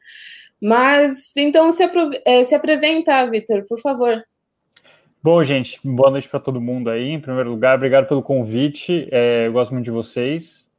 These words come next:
Speaker 2: E meu nome é Vitor, eu sou autor de romances policiais, é, nasci em São Paulo, eu sou jornalista, e t-, além de escritor, né?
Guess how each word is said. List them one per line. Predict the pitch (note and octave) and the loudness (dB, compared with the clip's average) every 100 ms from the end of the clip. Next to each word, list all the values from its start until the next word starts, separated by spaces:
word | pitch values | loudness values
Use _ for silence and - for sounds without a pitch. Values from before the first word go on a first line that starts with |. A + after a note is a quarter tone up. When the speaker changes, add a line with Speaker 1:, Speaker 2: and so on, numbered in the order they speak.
| _ | _
Speaker 2:
E | A#2+ A#2+ A#2+ A#2+ A#2+ | -8 -4 -4 -2 -2
meu | B2 | 0
nome | C#3 | 2
é | C#3 | 2
Vitor, | D3 G3 G#3+ F#3 | 2 2 2 2
eu | E3 | 0
sou | - D#3+ D#3 D#3 D3+ C#3+ C3+ C3 | 0 2 4 4 4 4 4 4
autor | C3+ D3 D3 | 4 2 -2
de | A#2+ C#3+ C3+ C3 | -2 -2 -2 -4
romances | B2 C3 C3 | -4 -4 -6
policiais, | - C3+ A#2+ C#3 C3 D#3+ F#3 - - - _ _ _ _ _ _ _ _ - | -6 -8 -4 2 2 2 -2 -10 -20 -20 _ _ _ _ _ _ _ _ -14
é, | A#2 A2+ A2+ | -6 -4 -4
nasci | A#2 - | -6 -10
em | A#2+ | -8
São | A#2+ A2+ | -8 0
Paulo, | C3 E3 F#3 F#3 | 2 4 4 4
eu | D#3+ | 2
sou | - B2+ | 0 0
jornalista, | C3+ B2 A#2 C3+ F#3 F3 - G3 F#3+ F#3 _ - _ - | 0 0 0 0 -2 -6 -2 0 0 -8 _ -20 _ -10
e | |
t-, | A#2 B2+ | -6 -2
além | A#2+ A#2 B2 | 0 0 -2
de | A#2 | -6
escritor, | A2+ G#2+ C3+ E3+ | -8 -4 2 2
né? | D#3+ D3 F#3 | 2 -2 -4